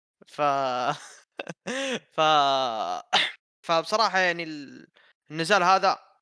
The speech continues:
بعيدة، بعيدة، بعيدة عن موضوع ك-، بعيدة عن موضوع ال-، موضوع الدبل مين إيفنت وموضوع تطبيل جي وايت. النزال هذا من نوعية النزالات اللي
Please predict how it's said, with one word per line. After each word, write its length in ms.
بعيدة، 440
بعيدة، 240
بعيدة 280
عن 140
موضوع 280
ك-، 160
بعيدة 280
عن 80
موضوع 400
ال-، 280
موضوع 180
الدبل 320
مين 160
إيفنت 340
وموضوع 300
تطبيل 380
جي 180
وايت. 180
النزال 260
هذا 360
من 80
نوعية 360
النزالات 500
اللي 340